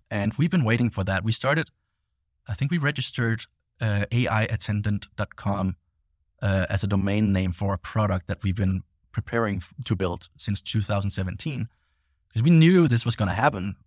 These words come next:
but we didn't wanna just put something out that is like what everyone else called A I. Uh, like, that's,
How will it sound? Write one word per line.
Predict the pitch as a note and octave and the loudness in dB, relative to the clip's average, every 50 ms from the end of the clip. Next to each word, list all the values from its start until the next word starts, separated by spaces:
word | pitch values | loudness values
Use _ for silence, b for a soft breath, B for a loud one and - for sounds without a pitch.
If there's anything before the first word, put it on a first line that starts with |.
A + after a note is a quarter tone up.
| _ _ _ _ _ _ _ _ | _ _ _ _ _ _ _ _
but | - B2 A2+ A2+ | 0 0 2 4
we | B2 A#2+ | 2 4
didn't | B2+ D#3+ E3+ D3 | 4 4 4 4
wanna | C#3+ C#3+ B2 - - | 4 2 2 -2 -2
just | B2 B2 - _ - | -4 -4 -4 _ -2
put | - B2+ - | -4 -2 -2
something | - C3+ B2+ A#2+ - C3 A#2 | 0 0 0 0 0 -2 -2
out | A2 G#2+ A2 G#2+ G2 - - _ _ _ _ _ | 2 4 4 2 2 0 -10 _ _ _ _ _
that | - A2+ G#2 G#2 G#2 G2+ F#2+ G2 - _ _ _ _ _ _ _ _ _ _ - | -10 -8 -4 0 2 2 2 0 -2 _ _ _ _ _ _ _ _ _ _ -4
is | A2 G2+ F#2+ | -2 -2 0
like | G2+ G2+ G2+ G2 - - - _ _ _ - | 2 0 0 0 -4 -8 -20 _ _ _ -10
what | - G#2 G2+ - - | -2 -2 -2 -2 0
everyone | G#2+ G2 G2 G2 G2 F#2+ | -2 0 2 2 2 2
else | F#2 F#2+ F#2+ - | 2 2 0 -2
called | - - - G#2 F2+ F#2 F2+ - - _ _ _ _ _ _ _ _ _ - | -4 -6 -6 -6 -4 -4 -6 -8 -8 _ _ _ _ _ _ _ _ _ -2
A | G2+ F#2 F2 | 0 0 2
I. | F2 - - - - _ _ _ _ - A#2+ | 0 0 -2 -6 -10 _ _ _ _ -8 -6
Uh, | G2+ F#2+ E2+ D#2+ - - _ _ _ _ _ _ - | -6 -6 -6 -10 -12 -14 _ _ _ _ _ _ -6
like, | - - - | -6 -2 0
that's, | - - | 0 -2